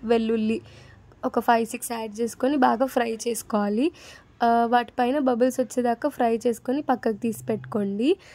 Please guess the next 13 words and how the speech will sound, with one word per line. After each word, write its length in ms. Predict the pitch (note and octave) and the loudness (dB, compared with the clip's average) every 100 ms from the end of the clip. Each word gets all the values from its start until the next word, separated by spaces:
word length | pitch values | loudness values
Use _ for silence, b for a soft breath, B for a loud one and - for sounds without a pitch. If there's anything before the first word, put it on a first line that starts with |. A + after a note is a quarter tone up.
| B - | B 2
తర్వాత 400 | B3+ B3+ C4 D#4+ | 4 4 4 2
మళ్ళీ 380 | D4 B3+ B3 C4+ | 0 0 2 2
అదే 240 | B3 C4 | 2 2
కడాయిలోకి 720 | C4 A#3+ A#3+ A#3+ A#3+ A#3 C#4+ | 2 2 2 2 0 -2 0
వన్ 260 | C4 A3+ A3+ | 0 0 -4
స్పూన్ 260 | - B3 | -2 -2
ఆయిల్ 320 | A3+ A3 A#3 | 0 0 2
వేసుకొని, 680 | A#3 A3 - A#3+ A3+ C4+ G4 - B3 | 2 0 -2 -4 -2 0 -2 -2 -2
టమాటాలు 640 | A#3 A3+ A3+ A#3+ A3+ A#3+ - | 0 0 0 0 0 -2 -4
ఒక 140 | - | -4
ఫోర్ 440 | A#3 - A#3 A#3+ A3+ - _ _ | -4 2 4 4 2 -8 _ _
పెద్దవి 360 | A#3 G#3 A#3 A#3+ | -4 0 0 2
తీసుకొని, 680 | B3 A3 - A#3 A3+ D4+ | -2 -6 -4 -4 0 -2